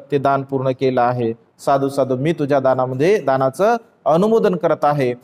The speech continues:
आणि प्रसन्न चित्ताने त्या ठिकाणी दोघंही पती पत्नी त्या भोजनाचं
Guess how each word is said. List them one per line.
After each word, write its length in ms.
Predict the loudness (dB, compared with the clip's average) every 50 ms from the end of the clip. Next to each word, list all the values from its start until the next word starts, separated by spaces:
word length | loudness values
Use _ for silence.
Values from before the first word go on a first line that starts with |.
| _ _ _ -4
आणि 160 | 0 0 0
प्रसन्न 560 | 0 0 -2 -2 -2 0 -2 -2 0 0 -2 -2
चित्ताने 480 | -2 -2 -4 -2 0 0 0 0 -2 -4 -8 -14 _ _ _ _
त्या 100 | 0 0
ठिकाणी 460 | 2 2 2 0 0 2 2 0 0 -2 -6 -6
दोघंही 380 | -2 -2 0 2 2 0 0
पती 260 | 0 -2 -4 -4 -4
पत्नी 420 | -4 -4 -6 -6 -4 -6 -6 -6 -6 -10 _ _ _ _ _
त्या 100 | 0 0
भोजनाचं 600 | 0 0 -2 -2 -2 -2 -2 -2 0 -2 -2 -2